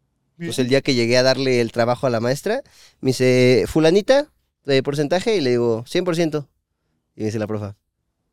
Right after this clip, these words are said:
Speaker 2: Y yo, "A la verga", pero güey, o sea, sí, sí estuvo, es-, esa vez estuvo muy cabrón porque justo fue como de,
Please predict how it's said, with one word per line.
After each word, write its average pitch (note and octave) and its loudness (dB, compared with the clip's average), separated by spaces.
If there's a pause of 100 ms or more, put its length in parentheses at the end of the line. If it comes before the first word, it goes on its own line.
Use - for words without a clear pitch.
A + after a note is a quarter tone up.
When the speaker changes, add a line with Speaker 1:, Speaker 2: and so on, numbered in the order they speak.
(800)
Speaker 2:
Y G#3+ -10
yo, G3+ -4
"A - -2
la G#2 -2
verga", D#3 0
pero C3+ 0
güey, E3 4
o D3+ 2
sea, B2 2
sí, D#3 -2
sí - -6
estuvo, G#3+ 2
es-, F3+ 0
esa G3+ 2
vez A3+ 4
estuvo A3 4
muy A3 4
cabrón F#3 2
porque F#3 -6
justo D#3+ -2
fue E3 -2
como D3+ 0
de, G#2 -6